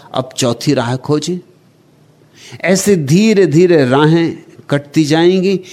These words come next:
एक ना एक राह पर तो होगा, क्योंकि भीतर अपेक्षा है, आकांक्षा है, अभीप्सा है, तो कहीं ना कहीं जरूर होगा।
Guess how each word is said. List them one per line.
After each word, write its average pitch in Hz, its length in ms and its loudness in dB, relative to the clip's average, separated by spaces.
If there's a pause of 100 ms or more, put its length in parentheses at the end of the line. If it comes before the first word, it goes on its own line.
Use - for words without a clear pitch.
(180)
एक 226 300 2
ना 240 160 2
एक 262 300 2
राह 220 240 2
पर 240 200 0
तो 240 200 0
होगा, 220 480 0 (2250)
क्योंकि 294 460 2
भीतर 233 540 0 (100)
अपेक्षा - 720 -2
है, 117 360 -4 (480)
आकांक्षा 160 720 0
है, - 320 -14 (460)
अभीप्सा 147 600 0
है, - 340 -12 (540)
तो 123 80 -2
कहीं 151 320 2
ना 165 100 2
कहीं 139 320 0
जरूर 131 340 0
होगा। - 480 -10